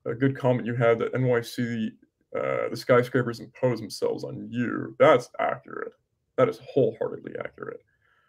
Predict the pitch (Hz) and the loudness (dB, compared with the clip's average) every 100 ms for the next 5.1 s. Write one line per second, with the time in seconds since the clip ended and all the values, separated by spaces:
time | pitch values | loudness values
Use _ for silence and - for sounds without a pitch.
0 | _ - 92 67 - - 131 - _ _ | _ -2 0 0 -4 -12 -14 -16 _ _
1 | _ _ _ - - 151 139 131 127 - | _ _ _ -20 -4 4 6 6 2 -4
2 | _ _ _ _ _ _ _ _ _ _ | _ _ _ _ _ _ _ _ _ _
3 | _ _ - 160 208 175 123 143 139 139 | _ _ 6 8 10 6 6 4 6 2
4 | 104 50 50 139 - 127 123 135 131 - | 0 -2 -6 -10 -12 -4 0 0 -2 -10